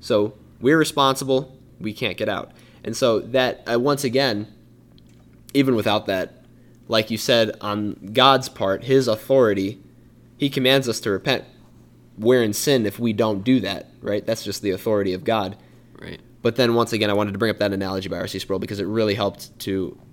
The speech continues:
Speaker 1: it really helped me to understand how those two things work together.
Speaker 2: Yeah.
Speaker 1: So.
Speaker 2: Yeah, I think that's a great analogy. And I think also, you know, when we think about, is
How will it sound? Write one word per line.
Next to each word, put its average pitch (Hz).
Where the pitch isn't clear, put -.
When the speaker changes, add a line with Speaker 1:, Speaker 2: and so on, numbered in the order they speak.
Speaker 1:
it 104
really 113
helped 107
me 104
to 92
understand 95
how 95
those 92
two 95
things -
work -
together. 76
Speaker 2:
Yeah. 101
Speaker 1:
So. -
Speaker 2:
Yeah, 117
I 113
think 127
that's 123
a -
great 113
analogy. 107
And 113
I 113
think 131
also, 120
you 131
know, 113
when 127
we 117
think 139
about, 95
is 117